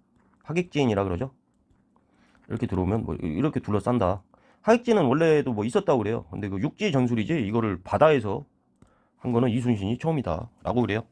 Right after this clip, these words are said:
김시민은 또 뭐가 있습니까? 진주혈전이 있죠. 김시민이 사망하게 됩니다. 그래서 김시민이 사망했다. 어쨌건 이렇게 해가지고 그 해상 보급을 다 차단을 한 거예요. 그래서 이제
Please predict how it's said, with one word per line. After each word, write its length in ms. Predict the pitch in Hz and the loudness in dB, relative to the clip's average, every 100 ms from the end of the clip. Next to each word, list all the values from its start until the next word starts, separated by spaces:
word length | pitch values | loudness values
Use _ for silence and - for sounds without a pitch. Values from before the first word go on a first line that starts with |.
| _ - _ _ 90 | _ -20 _ _ -6
김시민은 720 | 160 180 180 151 131 120 123 | -2 2 2 2 2 0 -2
또 100 | 131 | -4
뭐가 200 | 104 110 | 0 0
있습니까? 420 | 101 95 90 92 - _ _ _ | -2 -8 -8 -10 -12 _ _ _
진주혈전이 720 | - 139 147 143 139 127 123 | -4 0 2 2 2 0 0
있죠. 300 | - 90 120 _ _ _ _ _ | -2 -6 -6 _ _ _ _ _
김시민이 540 | - 98 98 95 131 175 | -4 -2 0 2 0 -2
사망하게 460 | - 147 143 110 117 | -2 2 2 2 -2
됩니다. 320 | 95 92 101 _ _ _ _ | -4 -6 -10 _ _ _ _
그래서 120 | - 92 | -20 -6
김시민이 400 | 107 110 110 135 | -2 0 2 2
사망했다. 720 | 123 123 101 - 85 - 87 _ _ _ _ _ _ _ _ _ | 2 2 0 -4 -6 -6 -12 _ _ _ _ _ _ _ _ _
어쨌건 300 | 117 180 170 | -2 2 4
이렇게 200 | 202 202 | 4 4
해가지고 440 | 185 139 143 180 - - | 4 2 -2 -6 -10 -10
그 120 | 101 | -6
해상 240 | 165 202 | 0 2
보급을 320 | 156 135 117 | 2 -2 -4
다 160 | 113 90 | -2 -6
차단을 440 | - 165 160 120 123 | -4 -2 0 0 -4
한 120 | 139 | -4
거예요. 240 | 113 107 - _ _ _ _ _ _ | -2 -2 -4 _ _ _ _ _ _
그래서 160 | 147 | -2
이제 320 | 160 147 131 | 2 2 2